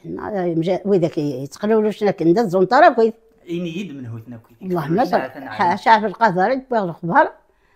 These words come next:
Speaker 1: ما لا نويض من يتقلولو شنو زري غيرها. تفخ-،
Speaker 2: تمن
Speaker 1: تفخ
Speaker 2: غير
Speaker 1: على خاطر
Speaker 2: عالم.
Speaker 1: بكير عبد القادر كيما يديك شنو غوري بويتي من لاري.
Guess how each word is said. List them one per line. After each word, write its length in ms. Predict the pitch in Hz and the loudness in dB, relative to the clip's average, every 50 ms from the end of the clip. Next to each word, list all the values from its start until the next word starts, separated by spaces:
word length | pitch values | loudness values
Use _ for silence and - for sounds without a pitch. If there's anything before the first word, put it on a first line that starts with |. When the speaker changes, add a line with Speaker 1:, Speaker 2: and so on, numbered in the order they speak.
| _ - | _ -2
Speaker 1:
ما 60 | 233 | 0
لا 180 | 233 233 233 233 | 0 2 2 2
نويض 320 | 220 190 185 185 165 170 | 4 4 2 2 2 2
من 200 | 185 185 180 190 | 2 2 2 2
يتقلولو 480 | 185 180 - - - 214 247 277 302 403 | 0 -2 -4 -6 -4 -2 -2 -2 -2 -2
شنو 260 | - - 302 285 247 | -4 -4 -4 -4 -4
زري 200 | 175 185 196 185 | -4 -4 -4 -4
غيرها. 360 | 151 160 143 143 143 - - - _ _ - | -6 -6 -10 -12 -14 -16 -18 -20 _ _ -20
تفخ-، 600 | 131 151 - _ _ 196 185 - - - - 190 | -20 -20 -20 _ _ -20 -20 -18 -16 -12 -8 -6
Speaker 2:
تمن 120 | 180 151 | -6 -6
Speaker 1:
تفخ 160 | 143 131 - | -6 -8 -6
Speaker 2:
غير 80 | 208 269 | -4 -2
Speaker 1:
على 180 | 262 226 202 | -2 -2 0
خاطر 200 | - 262 277 285 | -2 -2 0 0
Speaker 2:
عالم. 120 | 269 262 208 | 0 0 0
Speaker 1:
بكير 380 | 208 160 165 277 311 330 277 - - - - - - - | -2 2 6 6 6 6 6 2 -6 -18 -20 -20 -6 -2
عبد 140 | 190 202 202 | 0 0 0
القادر 340 | 185 - 269 262 254 330 370 | 0 -2 0 4 4 4 4
كيما 220 | - 320 277 302 | 4 4 4 4
يديك 200 | 233 185 190 185 | 4 4 2 2
شنو 160 | - - 196 | 2 0 0
غوري 260 | 185 196 196 202 208 196 | 2 2 2 2 2 2
بويتي 320 | - 240 233 - - 190 | 0 -2 -2 0 2 4
من 160 | 185 185 196 | 4 6 6
لاري. 320 | 220 233 214 170 147 - | 4 4 2 2 -2 -4